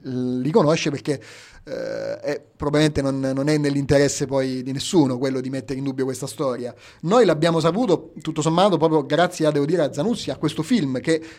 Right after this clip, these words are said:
ripeto, è un'inchiesta in cui vengono sollevati anche, nonostante poi celebri la figura di Kolbe, però ci mostra, insomma, vedrete, chi vedrà il film vedrà perché in realtà, mm, insinua molti dubbi. Lo stesso atto di martirio di Kolbe non viene mai mostrato all'interno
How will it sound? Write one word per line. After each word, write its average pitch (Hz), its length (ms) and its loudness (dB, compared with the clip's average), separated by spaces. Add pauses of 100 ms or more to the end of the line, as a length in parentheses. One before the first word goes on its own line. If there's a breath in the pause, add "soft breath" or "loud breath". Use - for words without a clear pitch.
ripeto, 147 320 2
è - 20 2
un'inchiesta 170 580 2
in 139 60 -6
cui 196 180 -4
vengono 156 280 2
sollevati 147 460 2
anche, 135 480 -6
nonostante 143 440 0
poi 139 160 2
celebri 127 460 4
la 123 80 -4
figura 139 240 -2
di 131 100 -4
Kolbe, 131 400 0 (240 loud breath)
però 240 200 6
ci 208 120 -4
mostra, 151 460 4
insomma, 135 420 -6 (300 loud breath)
vedrete, 143 580 4
chi 151 140 -8
vedrà 139 260 4
il 135 100 2
film 156 360 -2
vedrà 151 180 4
perché 135 360 -6
in 143 100 -6
realtà, 143 360 0
mm, - 300 -18 (420)
insinua 165 480 2
molti 165 320 4
dubbi. 127 420 2
Lo 143 120 -2
stesso 170 400 2
atto 139 480 0 (480 loud breath)
di 143 160 -6
martirio 151 340 2
di 151 80 6
Kolbe 160 280 6
non 139 100 -4
viene 143 180 0
mai 151 140 2
mostrato 135 800 0 (580)
all'interno 143 640 -6